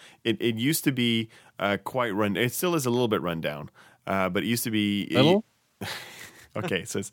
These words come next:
Speaker 1: it's getting better though. I've, I was, I don't know if you've been there the last couple of, couple of months or whatever, but actually, there's, they've redone the whole main strip into Griffintown, and it actually looks pretty damn nice. But unf-, unfortunately, you go one street further, and it still looks like a dump. But they're revitalizing the core, and there's some new,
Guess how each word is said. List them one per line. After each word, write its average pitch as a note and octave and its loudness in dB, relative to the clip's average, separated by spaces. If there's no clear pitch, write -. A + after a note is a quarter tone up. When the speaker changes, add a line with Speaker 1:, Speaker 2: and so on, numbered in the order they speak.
Speaker 1:
it's C#3+ -4
getting D#3+ 0
better C#3 0
though. F#2 2
I've, A2 0
I - 0
was, B2 0
I C#2 -2
don't C3 2
know C#3 2
if C3 -2
you've B2+ 2
been B2 0
there A#2 4
the G2+ 2
last G#2 2
couple G2 0
of, F#2 -2
couple F#2+ -2
of F#2 0
months G2 -2
or F#2+ -2
whatever, E2+ -2
but F2+ -2
actually, G2 -2
there's, G#2 0
they've G#2 2
redone A2+ 0
the G#2 0
whole G2+ 0
main F#2+ 0
strip A2+ -2
into F#2 -4
Griffintown, F2 -4
and E2+ -2
it - 0
actually F#2 -4
looks F2 -2
pretty G2 -2
damn F2 0
nice. F2+ 2
But F#2+ 0
unf-, A2 0
unfortunately, A2 0
you F#2 0
go F#2+ 2
one F#2+ 2
street F2+ -2
further, F#2+ 0
and E2+ -4
it - -12
still F#2+ -2
looks E2 -6
like D#2+ -6
a D#2+ -6
dump. E2 -2
But B2+ 0
they're B2+ 4
revitalizing A#2 2
the G2 -2
core, F#2 4
and F2 0
there's F2 -2
some F#2+ 0
new, F#2 2